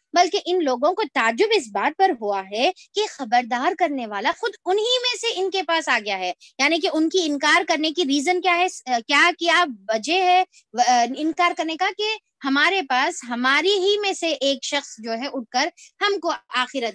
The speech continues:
की बात बता रहा है। तो, अ, यहाँ पर उनको इस बात पर ताज्जुब हो, अ, हो रहा है और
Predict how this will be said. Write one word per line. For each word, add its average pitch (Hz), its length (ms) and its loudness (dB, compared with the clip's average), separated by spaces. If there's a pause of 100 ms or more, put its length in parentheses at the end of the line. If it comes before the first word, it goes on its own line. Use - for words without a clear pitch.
की 254 120 -10
बात 226 260 -6
बता 302 280 -6
रहा 202 260 -8
है। 196 200 -10 (240)
तो, 359 140 2
अ, 247 280 0
यहाँ 254 340 -6
पर 294 300 -4 (800)
उनको 311 220 -2
इस 269 200 -8
बात 214 280 -2
पर 285 60 -2
ताज्जुब 262 480 -8 (120)
हो, 240 200 -10
अ, 240 340 -2
हो 330 100 2
रहा 233 280 0
है 254 160 -4
और 302 220 -4